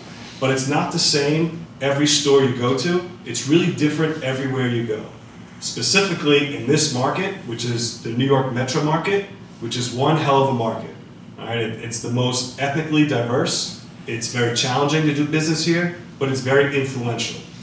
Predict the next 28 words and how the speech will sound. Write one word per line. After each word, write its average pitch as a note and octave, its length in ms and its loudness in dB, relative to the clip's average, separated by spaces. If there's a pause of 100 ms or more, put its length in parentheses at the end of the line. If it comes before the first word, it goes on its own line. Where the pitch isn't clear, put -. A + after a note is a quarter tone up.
(280)
If A2 140 -8
you D#3+ 120 6
can F3 160 2
do E3 200 2
business C#3+ 600 2
in B2 360 0
the A#2+ 80 -6
New B2 140 0
York C#3+ 300 4
market, D#3+ 380 4 (280)
if - 60 -14
you're B2 100 -4
looking C#3 160 0
to C3+ 120 0
crack D3 460 0
in D#3 280 4
from A#2 160 -4
outside C#3 600 0
the C3+ 60 -2
U D3+ 140 2
S, - 360 0 (220)
this C#3 160 4
is D#3+ 120 2
the D3+ 80 -2
place - 360 2
to A#2 80 -10
do A2 180 -4
it. - 60 -10